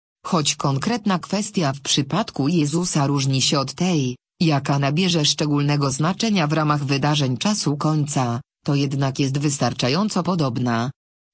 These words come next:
Jest to kwestia ludzkich nakazów przeciwnych prawu Bożemu w powiązaniu z biblijną sobotą. Śmierć z powodu przestrzegania jednego z Bożych przykazań?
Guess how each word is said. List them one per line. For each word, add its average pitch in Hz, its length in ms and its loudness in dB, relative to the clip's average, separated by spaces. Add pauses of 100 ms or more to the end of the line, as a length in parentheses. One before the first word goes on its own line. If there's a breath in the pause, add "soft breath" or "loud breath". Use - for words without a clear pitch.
Jest 139 380 0
to 123 140 -2
kwestia 147 600 -2
ludzkich 117 580 -2
nakazów 139 500 0
przeciwnych 147 640 0
prawu 160 360 0
Bożemu 135 520 0
w - 80 -8
powiązaniu 143 640 0
z 123 80 -2
biblijną 135 720 0
sobotą. 127 640 0 (500)
Śmierć 151 500 0
z - 80 -4
powodu 139 400 0
przestrzegania 139 880 0
jednego 147 560 0
z 143 100 0
Bożych 147 420 0
przykazań? 139 840 0